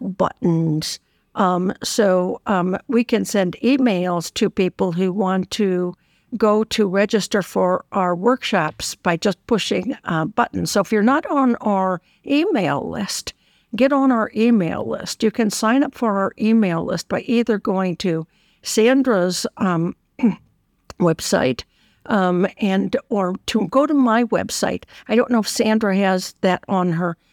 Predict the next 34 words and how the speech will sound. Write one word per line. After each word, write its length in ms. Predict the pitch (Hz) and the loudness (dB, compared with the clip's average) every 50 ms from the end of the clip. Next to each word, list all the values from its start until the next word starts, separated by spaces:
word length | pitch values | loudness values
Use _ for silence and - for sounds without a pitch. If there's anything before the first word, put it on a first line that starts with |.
| _ _ _ - | _ _ _ -6
um, 400 | - 196 175 160 160 170 175 - _ _ _ _ _ _ _ _ - | -2 -2 0 0 0 -2 -4 -6 _ _ _ _ _ _ _ _ -4
homepage 500 | 202 202 214 208 - - 214 180 165 - | -2 0 0 0 0 0 0 0 0 0
yet, 160 | 165 147 - - - - - | -2 -2 -4 -8 -18 -8 -6
but 100 | 220 185 | -4 0
if 60 | - | 0
you 100 | 254 277 | 0 0
go 80 | - | 2
to 80 | 359 349 | 0 2
my, 260 | 302 269 240 247 269 - | 2 2 2 2 0 0
my 220 | - 226 214 226 254 | 0 2 2 2 2
website, 460 | 247 226 165 - - - 160 - - | 2 0 -2 0 -2 -2 -2 -2 -2
Sharon 320 | - - - 220 240 240 | -2 0 2 2 2 0
Klingler 420 | 240 - - 226 226 220 226 208 185 | -2 -2 0 2 2 2 2 0 0
dot 260 | 175 175 165 - - | 0 -2 -4 -4 -8
com, 520 | - - 196 185 180 151 117 - - 160 - _ _ _ _ _ _ _ | -8 -4 -4 -2 -2 -2 -2 -4 -6 -10 -12 _ _ _ _ _ _ _
you 220 | - 233 277 466 - - | 0 0 0 0 0 0
actually, 520 | 240 240 269 - - - - 247 196 180 | 0 0 -2 -2 -4 -2 0 0 0 0
on 340 | - - 233 262 285 294 294 | 0 0 2 2 4 4 2
the 100 | 311 262 | 2 0
homepage, 720 | - - 262 277 294 - - - 180 - 62 - - - - _ - _ | 0 0 0 0 0 -2 -2 -4 -4 -4 -4 -8 -12 -14 -16 _ -12 _
you 160 | - 220 254 | 0 0 0
can 180 | 269 - 311 294 | 2 2 2 2
get 180 | 247 - 247 220 | 2 2 0 0
a 60 | 202 | -2
free, 840 | 175 - - - - 269 233 269 330 330 302 208 160 156 170 190 208 - _ _ _ _ _ _ _ - | -4 -8 -12 -8 -2 0 0 2 2 2 2 2 2 2 0 0 -2 -6 _ _ _ _ _ _ _ -4
um, 340 | 202 190 190 185 185 190 - - _ _ _ - 202 - - - | 0 2 2 2 2 0 -2 -6 _ _ _ -6 -6 -6 -6 -4
a 220 | 202 190 196 - | -4 -4 -4 -4
free 600 | - - - - - 247 262 269 240 226 233 240 | -6 -10 -8 -2 0 2 2 2 2 2 0 -2
download 760 | 214 165 - 185 180 202 254 302 311 254 185 147 - - 190 - - _ _ _ _ _ _ _ _ | -4 -4 -2 -2 0 2 2 2 2 2 2 0 -4 -10 -12 -12 -16 _ _ _ _ _ _ _ _
to 200 | - - 240 226 | 0 0 0 0
connect 720 | - - - 202 202 196 196 202 233 262 254 _ - - | 0 0 0 0 2 2 2 2 2 0 -2 _ -10 -8
with 380 | 254 254 214 220 226 220 - - | -4 0 2 2 2 2 0 -4
your, 680 | 233 208 208 202 202 196 196 196 202 196 202 - - - - | -2 0 0 2 2 0 0 -2 0 -2 -2 -4 -4 -6 -4
um, 260 | - 175 170 170 - | -2 -2 -2 -2 -4